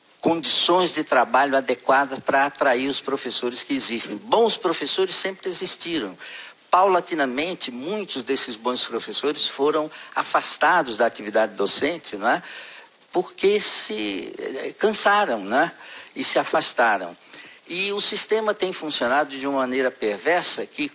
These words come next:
quanto mais bem preparado fica o professor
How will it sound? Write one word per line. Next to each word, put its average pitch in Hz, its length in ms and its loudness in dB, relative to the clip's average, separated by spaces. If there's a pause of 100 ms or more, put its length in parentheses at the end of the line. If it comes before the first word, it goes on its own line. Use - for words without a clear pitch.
quanto 190 380 0
mais 180 500 0
bem 170 280 -4
preparado 139 600 -2
fica 127 320 -6
o 120 60 -2
professor 113 680 -4